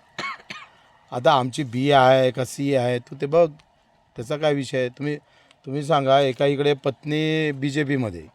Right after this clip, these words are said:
आणि हे स्वाभिमानमध्ये, यांना बोलण्याचा काय अधिकार आहे हो?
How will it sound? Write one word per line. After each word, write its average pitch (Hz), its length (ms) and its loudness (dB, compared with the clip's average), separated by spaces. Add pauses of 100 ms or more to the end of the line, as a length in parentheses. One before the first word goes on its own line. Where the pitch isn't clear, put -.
(640)
आणि 113 240 -10
हे 143 180 0
स्वाभिमानमध्ये, 143 1000 0 (240)
यांना 185 180 -2
बोलण्याचा 165 400 0
काय 143 160 2
अधिकार 127 320 -2
आहे 107 100 -12
हो? 104 160 -18